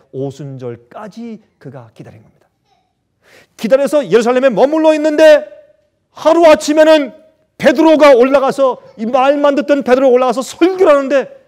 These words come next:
놀라워요. 파워풀해요. 정말 서-, 베드로, 베드로가 설교를 하는데, 들어보는데, 여러분, 사도행전 이 장 팔 절부터 십 절 보시면 무슨 말씀이 나옵니까? 그 베드로가 설교할 때 각 지방에서 온 사람들이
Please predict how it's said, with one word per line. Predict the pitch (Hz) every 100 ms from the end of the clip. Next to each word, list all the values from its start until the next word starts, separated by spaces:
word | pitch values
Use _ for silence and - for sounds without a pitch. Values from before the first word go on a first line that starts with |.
| _ _ _
놀라워요. | - 113 165 139 123 120 127
파워풀해요. | - 156 - 202 277 - 330
정말 | 214 233 226
서-, | -
베드로, | 180 196 175
베드로가 | 175 185
설교를 | 190 196 185
하는데, | 185 175 208 190 - _ _
들어보는데, | 190 196 202 190 196 - - _ _
여러분, | 170 202 185 - _
사도행전 | _ 208 214 208 202 214 208
이 | 196 208
장 | 226 214 214 214
팔 | - 247 214
절부터 | 240 208 208
십 | 214 -
절 | - 220
보시면 | 208 208 220 185
무슨 | 175
말씀이 | 196 196 185
나옵니까? | 165 156 151 123 _ _ _
그 | - 240
베드로가 | - 214 247
설교할 | 240 233 226 233 226
때 | 247 240 - _
각 | - - -
지방에서 | - 254 247 269 262 262 254 262
온 | 208 233 277 277
사람들이 | 226 262 254 269 262